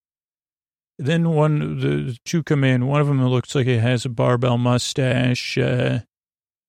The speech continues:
I think it's just the way it's shot, uh, like the, the, the film. And they lock into Hugh. They do like a, like, I don't know, some sort of bio check. And they say, "Okay, you're Hugh for sure."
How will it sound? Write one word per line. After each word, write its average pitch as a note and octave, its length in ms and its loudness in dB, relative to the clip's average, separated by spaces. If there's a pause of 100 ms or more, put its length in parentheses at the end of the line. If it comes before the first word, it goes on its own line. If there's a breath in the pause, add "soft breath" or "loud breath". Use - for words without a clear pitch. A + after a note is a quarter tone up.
(300)
I B2+ 80 0
think E3+ 160 -2
it's C3 100 -2
just C#3 200 -4
the C#3 60 -2
way B2 200 0
it's A#2+ 160 -6
shot, B2 640 -2
uh, B2+ 400 -2 (1400)
like B2 220 0
the, A#2+ 180 -4 (100)
the, C3+ 200 -4
the B2+ 260 -4
film. B2 680 -2 (880)
And B2+ 120 -4
they C3 180 2
lock B2 640 0
into B2+ 180 2
Hugh. B2+ 720 0
They B2+ 160 -2
do A#2+ 320 0
like A#2 240 0
a, B2 320 -2
like, B2 380 -2
I A#2 40 0
don't B2 180 0
know, B2 80 -4
some C3 180 -4
sort A#2+ 220 -2
of A2+ 40 -8
bio A#2+ 380 0
check. B2 720 -2 (1040)
And B2 400 0
they B2 80 0
say, C3+ 180 -2
"Okay, C3+ 240 0
you're C3+ 220 0
Hugh C#3 340 -2
for C3+ 180 -6
sure." C3 800 0